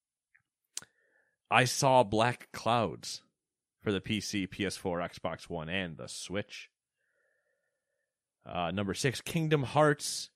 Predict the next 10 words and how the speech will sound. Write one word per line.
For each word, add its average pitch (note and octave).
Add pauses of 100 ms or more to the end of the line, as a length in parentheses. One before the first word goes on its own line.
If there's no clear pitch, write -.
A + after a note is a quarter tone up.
(160)
H B2+
D, D3
one B2+
point B2
five, B2
and B2+
two E3
point C3
five A#2
Remix G#3+